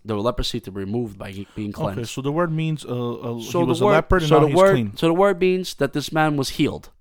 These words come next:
Speaker 2: Okay.
Speaker 1: He was completely healed.
Speaker 2: Yeah, sounds
Speaker 1: He
Speaker 2: beautiful.
Speaker 1: It's, it's good, right?
Speaker 2: Yeah.
Speaker 1: We think to ourselves, "All right, well, thank you, Jesus. He got cleared of leprosy," right?
Speaker 2: Yeah.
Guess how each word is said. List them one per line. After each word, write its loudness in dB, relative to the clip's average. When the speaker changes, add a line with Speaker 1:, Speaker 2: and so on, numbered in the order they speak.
Speaker 2:
Okay. -6
Speaker 1:
He -8
was -4
completely 4
healed. 0
Speaker 2:
Yeah, -12
sounds -6
Speaker 1:
He 4
Speaker 2:
beautiful. 0
Speaker 1:
It's, -8
it's -6
good, -2
right? 0
Speaker 2:
Yeah. -10
Speaker 1:
We 2
think -2
to -2
ourselves, -2
"All -2
right, -2
well, -2
thank -4
you, -8
Jesus. -6
He -8
got 2
cleared 0
of -4
leprosy," -4
right? 0
Speaker 2:
Yeah. -6